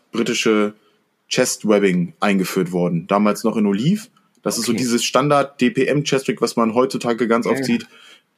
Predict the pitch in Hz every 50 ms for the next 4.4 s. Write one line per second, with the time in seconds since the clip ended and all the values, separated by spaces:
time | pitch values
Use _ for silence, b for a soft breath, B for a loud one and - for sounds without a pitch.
0 | _ _ _ _ - 120 113 110 107 107 107 110 - - _ _ - - 113 -
1 | - 123 - - 131 123 123 123 123 120 120 120 123 127 117 - - 113 113 110
2 | - 120 120 110 - - 98 85 - 92 90 87 87 85 - 95 92 92 90 92
3 | 92 92 - - 98 104 110 113 110 107 - - 113 104 - - 143 147 147 147
4 | 147 143 143 143 139 135 147